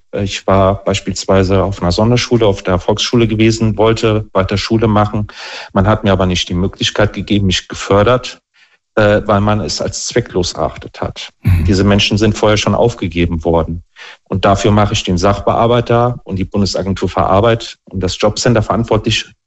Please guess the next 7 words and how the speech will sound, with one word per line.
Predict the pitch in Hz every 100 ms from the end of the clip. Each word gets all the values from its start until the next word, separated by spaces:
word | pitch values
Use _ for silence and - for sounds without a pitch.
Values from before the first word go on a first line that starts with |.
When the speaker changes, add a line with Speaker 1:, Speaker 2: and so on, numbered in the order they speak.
| _ _ _ -
Speaker 1:
Und, | 104 101 - - -
ähm, | 104 98 95 101 - - - _ -
diesen | 101 107
Menschen | 101 - 107
muss | 110 -
geholfen | 117 117 127 113 87
werden. | 85 85 87